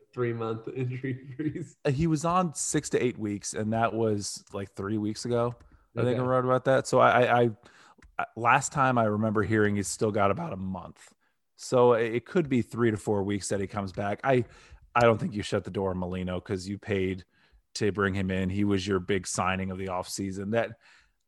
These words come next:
Speaker 2: I
Speaker 1: I mean,
Speaker 2: get the
Speaker 1: you
Speaker 2: idea.
Speaker 1: gotta think in the playoffs when we're li-, when Pedro's not fit or, you know, somebody else isn't fit, he's gonna be the guy instead of Matan or,
Speaker 2: Yeah.
Speaker 1: you know, Etienne or, I don't, I mean, they're all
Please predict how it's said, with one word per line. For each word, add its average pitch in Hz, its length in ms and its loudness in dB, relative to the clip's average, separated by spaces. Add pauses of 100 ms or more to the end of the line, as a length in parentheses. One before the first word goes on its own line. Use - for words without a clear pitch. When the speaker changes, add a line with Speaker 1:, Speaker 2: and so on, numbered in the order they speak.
(120)
Speaker 2:
I 127 80 6
Speaker 1:
I - 40 8
mean, 190 160 10
Speaker 2:
get 170 80 0
the 127 100 4
Speaker 1:
you 117 60 10
Speaker 2:
idea. 104 440 4
Speaker 1:
gotta 160 180 8
think 156 260 -4
in 147 100 4
the 139 80 2
playoffs 135 640 0
when 127 340 0
we're 123 160 0
li-, 127 300 0
when 120 360 0
Pedro's 123 440 0
not 120 240 -4
fit 120 300 -4
or, 117 420 -6
you 120 160 -4
know, 110 140 -6 (180)
somebody 120 340 -4
else 117 200 -6
isn't 113 300 -6
fit, 110 300 -6
he's 110 320 -8
gonna 117 180 -4
be 110 140 -4
the 107 120 -6
guy 104 500 -8
instead 107 340 -10
of 101 80 -10
Matan 101 680 -10
or, 95 420 -12 (380)
Speaker 2:
Yeah. 98 220 -10
Speaker 1:
you 110 80 -2
know, 101 60 -6 (380)
Etienne 104 480 -8
or, 98 280 -12
I 104 120 -8
don't, 98 180 -10
I 101 60 -10
mean, 98 380 -10 (500)
they're 110 140 -4
all 104 480 -8